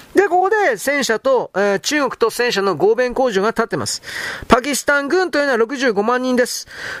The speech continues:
パキスタンというのは実は軍事大国です。これを忘れてはいけません。まあ、二億二千万だからね。うん。人口が。で、陸軍が五十五万人余り、海軍が三万一千人、空軍が六万五千人、予備空軍が一万人、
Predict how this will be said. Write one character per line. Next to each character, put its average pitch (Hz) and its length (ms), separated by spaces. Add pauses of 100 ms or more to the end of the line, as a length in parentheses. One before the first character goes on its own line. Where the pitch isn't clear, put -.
パ 269 120
キ 311 160
ス - 60
タ 320 140
ン 262 60
と 262 80
い 269 100
う - 20
の 226 80
は 226 140
実 190 180
は 220 60
軍 233 240
事 269 100
大 302 220
国 175 180
で 131 80
す。 - 80
こ 269 120
れ 294 40
を 285 60
忘 285 180
れ 294 80
て 247 60
は 185 80
い 156 40
け 175 120
ま 180 80
せ 156 100
ん。 131 100 (1500)
ま 160 120
あ、 - 20
二 175 180
億 220 220
二 160 120
千 339 200
万 269 160
だ 160 80
か 139 100
ら 131 80
ね。 170 220 (160)
う 156 60
ん。 131 520 (580)
人 175 220
口 165 160
が。 156 160 (480)
で、 349 160
陸 370 180
軍 392 240
が 311 180
五 311 140
十 277 160
五 233 100
万 254 200
人 254 120
余 240 220
り、 123 80
海 294 220
軍 262 120
が 220 120
三 262 240
万 254 160
一 190 80
千 233 240
人、 170 180 (100)
空 302 200
軍 262 160
が 208 100
六 247 220
万 254 180
五 190 80
千 220 220
人、 202 180
予 226 140
備 277 180
空 277 220
軍 220 200
が 254 120
一 208 180
万 254 180
人、 151 140